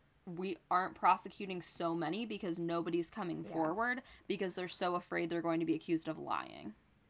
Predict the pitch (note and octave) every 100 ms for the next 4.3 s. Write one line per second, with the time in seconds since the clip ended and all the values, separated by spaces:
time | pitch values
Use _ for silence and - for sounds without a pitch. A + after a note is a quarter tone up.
0 | _ _ - - G3+ F3+ F3 F3 C4 D4+
1 | D4+ D#4 D#4+ D4+ C#4 A#3+ A3 C4+ C4 C4
2 | B3+ A3 F#3 F3 F3 A3 G#3 F#3+ F3 F3+
3 | F3+ F3+ - - - _ _ _ G#3 G3+
4 | G3 G3 F#3+